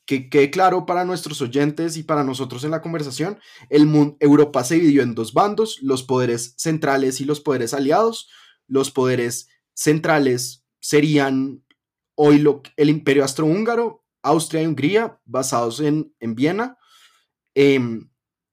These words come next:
Alemania, el Imperio Otomano,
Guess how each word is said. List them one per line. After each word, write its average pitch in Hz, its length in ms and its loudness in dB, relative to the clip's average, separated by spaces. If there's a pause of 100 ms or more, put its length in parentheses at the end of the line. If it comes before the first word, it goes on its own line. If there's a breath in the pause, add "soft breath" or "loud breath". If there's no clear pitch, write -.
(360)
Alemania, 185 800 0 (1400)
el 123 380 0
Imperio 143 440 0
Otomano, 175 640 -4